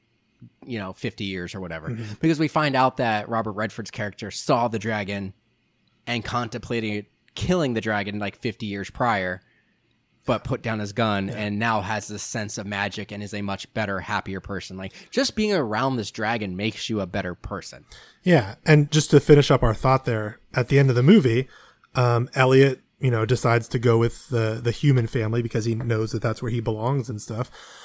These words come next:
Speaker 2: And we kinda feel bad for, or, uh, sorry, Pete, and we kinda feel bad for Elliot because he just kinda goes back to the forest and he knows that's the right thing, but he's all by himself now. And then we kinda,
Speaker 1: Yeah.
Speaker 2: we kinda get Pete's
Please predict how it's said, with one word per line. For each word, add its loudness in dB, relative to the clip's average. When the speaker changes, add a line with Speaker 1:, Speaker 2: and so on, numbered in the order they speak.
Speaker 2:
And 6
we 6
kinda 6
feel 6
bad 6
for, 4
or, 6
uh, 4
sorry, 0
Pete, 2
and 6
we 6
kinda 6
feel 8
bad 6
for 0
Elliot 0
because 2
he 2
just -4
kinda 2
goes 2
back -2
to -2
the 2
forest -2
and -2
he -2
knows 2
that's -2
the -2
right -2
thing, 2
but 0
he's -2
all 0
by -2
himself -6
now. -6
And 4
then 6
we 4
kinda, 6
Speaker 1:
Yeah. -18
Speaker 2:
we 0
kinda 4
get 0
Pete's -6